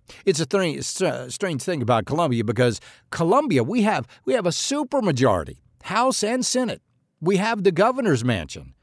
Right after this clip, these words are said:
And still, a handful of Democrats can come in and actually run the show. Pretty amazing, isn't it, how that works?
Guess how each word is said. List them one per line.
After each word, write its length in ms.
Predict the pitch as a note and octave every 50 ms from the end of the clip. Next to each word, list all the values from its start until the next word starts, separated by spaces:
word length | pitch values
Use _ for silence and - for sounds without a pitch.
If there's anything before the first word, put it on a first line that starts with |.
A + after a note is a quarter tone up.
| _ _ _ _ _ _ _ -
And 160 | D#3 E3 D#3
still, 580 | - - - - C#4+ D4+ C#4 F#3 D2 C2+ C2+ _ _ _ _ _ _ _
a 100 | - C#3
handful 680 | A2+ G2 C#3 F#3 A3+ B3+ C#4+ D4+ D4 A3+ - - B3 A3+
of 140 | G#3 E3 B2+
Democrats 580 | F3 G3+ F#3 C#3 - - A2+ F#2+ F#2+ G2+ -
can 180 | - - C#3+ B2+
come 280 | - - A#3 A#3+ G#3+ C#3
in 240 | A#2 A#2+ B2 D3 C#3 _ _ _ _ _ _ _ _ _ _ _
and 160 | - C#3 D3 D3+
actually 460 | D#3 E3 E3 - - - F#3 F3 D#3+
run 280 | C3 C#3+ D3 D3 D3
the 80 | D3 C#3
show. 420 | B2+ - C#3 B2 G#2+ D#2+ B1+ - - _ _ _ _ _ _ _ _ _ _ _ _
Pretty 240 | - E3 E3 D3 C3+
amazing, 500 | C3+ B2 C3 C#3 C3+ B2 G2 G2 G2+ G#2
isn't 280 | A2+ A#2 G#2 F#2+ D#2+ C2+
it, 120 | B1+ - _ _ _ _ _ _
how 180 | - C3 B2 G#2+
that 200 | F#2+ G#2 F#2+ E2+
works? 420 | F2 F2+ E2+ C#2 - _ - -